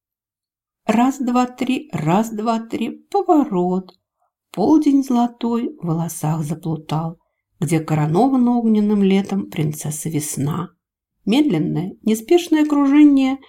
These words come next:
на целомудренном расстоянии, чуть отстранившись. Не дай Боже задеть больную ногу Росса. Маленькое плие, шаг вперед, на раз скользящий шаг правой ногой вправо по диагонали,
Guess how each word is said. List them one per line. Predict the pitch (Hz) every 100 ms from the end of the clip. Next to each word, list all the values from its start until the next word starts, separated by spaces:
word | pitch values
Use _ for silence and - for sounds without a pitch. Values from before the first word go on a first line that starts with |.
| _ _ _
на | 196
целомудренном | 196 185 175 175 156 151 147
расстоянии, | 147 - - 151 196 254 269 254 247 -
чуть | 269 -
отстранившись. | 226 - 233 226 180 151 147 - 185 - _ _ _ _ -
Не | 151
дай | 160 151
Боже | 170 202 208 247 226
задеть | 185 175 160 151
больную | 165 156 175 151
ногу | 151 151 165
Росса. | 165 151 151 - 180 220 _ _ _ _ _ _ -
Маленькое | 370 349 - 180
плие, | 175 170 160 147 151 233 - _
шаг | - 277 294
вперед, | - 294 220 175 170 - - _ -
на | 175 175 -
раз | 185 233 339 - -
скользящий | - 277 285 359 359 320
шаг | 311 294 302
правой | 254 247
ногой | 233 226 233
вправо | 226 - 170 160 160
по | 165
диагонали, | 165 156 160 151 156 151 165